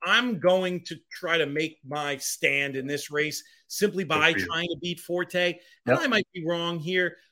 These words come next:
Speaker 1: um, but this is a horse, you know, in speed figure terms, I, I mean, I know he's got the class, but I wonder if this where he gets caught out for the fact that I'm, I'm not quite sure how fast he is. And yes, he did, he did have a lot going against him, and he did get a good result in the Belmont, but he also just never, like,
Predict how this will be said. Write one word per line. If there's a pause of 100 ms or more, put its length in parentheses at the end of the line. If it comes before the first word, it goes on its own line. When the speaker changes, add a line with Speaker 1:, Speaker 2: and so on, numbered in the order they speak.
(120)
Speaker 1:
um,
but
this
is
a
horse,
you
know,
in
speed
figure
terms, (540)
I, (100)
I
mean,
I
know
he's
got
the
class, (100)
but
I
wonder
if
this
where
he
gets
caught
out
for
the
fact
that
I'm,
I'm
not (280)
quite
sure (240)
how
fast
he
is.
And
yes,
he
did, (300)
he
did
have
a
lot
going
against
him,
and
he
did
get
a
good
result
in
the
Belmont,
but
he
also
just
never,
like,